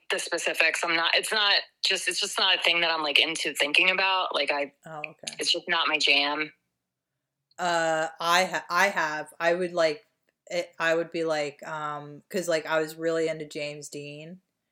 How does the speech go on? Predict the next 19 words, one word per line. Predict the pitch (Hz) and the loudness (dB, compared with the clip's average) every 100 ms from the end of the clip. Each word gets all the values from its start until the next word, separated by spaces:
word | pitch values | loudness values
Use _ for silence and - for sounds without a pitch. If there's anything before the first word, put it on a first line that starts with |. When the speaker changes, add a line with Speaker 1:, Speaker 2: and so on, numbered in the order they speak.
| _ _ _ _ | _ _ _ _
Speaker 2:
and | 156 160 | -2 0
I | 156 156 | 2 2
really, | 156 151 156 170 165 165 160 160 151 | 0 -6 -2 2 4 4 2 -2 -4
like, | 160 156 147 - - _ _ _ _ _ - | -2 0 0 -6 -20 _ _ _ _ _ -6
like, | 165 151 - | -4 -2 -4
really | 165 185 247 247 247 214 | -2 4 8 8 8 4
into | 196 | -2
James | 170 170 165 170 | -2 -2 -2 -6
Dean. | 160 | -6
Like, | 156 147 | -6 -4
I | 156 | -2
felt | 160 190 190 | 0 2 2
like, | 180 170 156 _ _ _ _ - | 2 0 -2 _ _ _ _ -4
as | 165 175 | -2 -2
a | |
fan, | 175 170 165 160 156 | -2 -2 -2 -2 -2
I, | 147 156 | -2 -2
like, | 156 151 - - 151 | -2 -4 -8 -18 -6
uh, | 156 156 | -4 -4